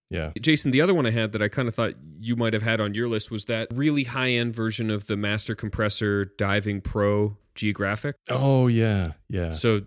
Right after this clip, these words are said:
Speaker 2: a go-, a solid gold
Speaker 1: Yeah.
Speaker 2: sports watch with a mechanical depth gauge.
Speaker 1: Yeah. I've tried to stay away from watches that had complications that were specific to a sport for some reason. I thought
Speaker 2: Sure.
Speaker 1: I wanted, like, a
Speaker 2: Yeah, yeah.
Speaker 1: sports watch with, like, a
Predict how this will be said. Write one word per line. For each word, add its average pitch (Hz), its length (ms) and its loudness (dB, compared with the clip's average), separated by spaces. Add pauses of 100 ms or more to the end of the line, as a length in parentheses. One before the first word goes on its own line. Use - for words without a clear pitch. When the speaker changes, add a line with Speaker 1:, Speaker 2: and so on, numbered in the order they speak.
Speaker 2:
a 117 120 0
go-, - 240 0
a 131 100 2
solid 135 460 2
gold 110 440 2
Speaker 1:
Yeah. 82 180 -2
Speaker 2:
sports - 680 0
watch 123 460 -4
with 117 300 2
a 110 80 2
mechanical 107 680 -2
depth 101 360 -4
gauge. 131 460 -4 (140)
Speaker 1:
Yeah. 85 440 2 (260)
I've 120 140 2
tried 170 300 0
to 190 40 0
stay - 260 0
away 117 280 0
from 98 520 -4 (300)
watches 123 440 2
that 110 100 4
had 101 160 2
complications 107 580 0
that 107 60 0
were 107 100 -2
specific - 420 0
to 95 120 2
a 82 60 0
sport - 520 -2 (120)
for 110 100 -6
some 107 180 4
reason. 95 240 4
I 85 40 -2
thought 87 100 -2
Speaker 2:
Sure. 120 180 6
Speaker 1:
I 131 60 6
wanted, 139 260 4
like, 120 80 4
a 110 80 4
Speaker 2:
Yeah, 110 80 4
yeah. 101 40 0
Speaker 1:
sports 131 200 0
watch 156 240 -2
with, 104 100 0
like, 92 200 -2
a 80 220 -2